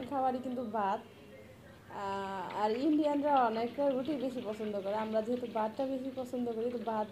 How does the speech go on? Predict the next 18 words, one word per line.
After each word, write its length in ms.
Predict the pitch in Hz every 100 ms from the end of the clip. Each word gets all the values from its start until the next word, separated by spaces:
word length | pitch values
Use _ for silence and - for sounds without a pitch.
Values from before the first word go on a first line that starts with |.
| -
রেসিপিটা 440 | 247 247 254 262
আজকে 180 | 254 254
শেয়ার 260 | 247 254 247
করলাম 280 | 247 247 240
তোমাদের 280 | 240 220 214
সাথে। 280 | 214 202 269 392 - - - - - - - - - - -
তো 80 |
ভাতের 320 | 220 233 254 285
চালটা 320 | 294 285 262 254
আমি 140 | 254
ভালো 280 | 247 233 247
করে 180 | 277 285
ধুয়ে 200 | 262 247
নিতেছি। 380 | 247 233 220 269 330 220
আর 160 | 240 226
ভাত 200 | 262 277 -
রেসিপি, 520 | 302 294 294 320 330 - - - - - - - - - - - - - - - - - - -
আহ, 520 | 247 247 240 233 240